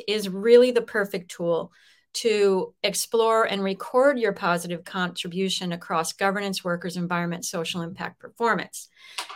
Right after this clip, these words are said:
You know, it's one thing to put beautiful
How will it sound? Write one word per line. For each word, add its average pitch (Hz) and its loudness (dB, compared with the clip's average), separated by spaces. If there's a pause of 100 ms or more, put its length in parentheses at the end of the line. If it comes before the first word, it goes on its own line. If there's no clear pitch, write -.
(120)
You 196 0
know, 185 4
it's - -2
one 254 6
thing 277 2
to 240 2
put 233 0
beautiful 202 2